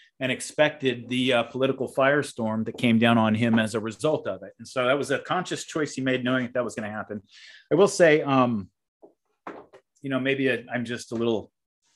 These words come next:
too jaded by this point, but, like, part of me just imagines that,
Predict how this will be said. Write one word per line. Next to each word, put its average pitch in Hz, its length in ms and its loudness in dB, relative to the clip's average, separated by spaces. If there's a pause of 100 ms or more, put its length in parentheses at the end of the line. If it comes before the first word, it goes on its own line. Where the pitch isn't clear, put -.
(640)
too 127 180 0
jaded 113 520 -4
by 117 120 2
this 120 200 -2
point, 127 360 0
but, 113 120 -2
like, 110 200 -4
part 160 180 0
of 160 60 0
me 135 100 0
just 117 320 -8
imagines 117 640 -2
that, 110 260 0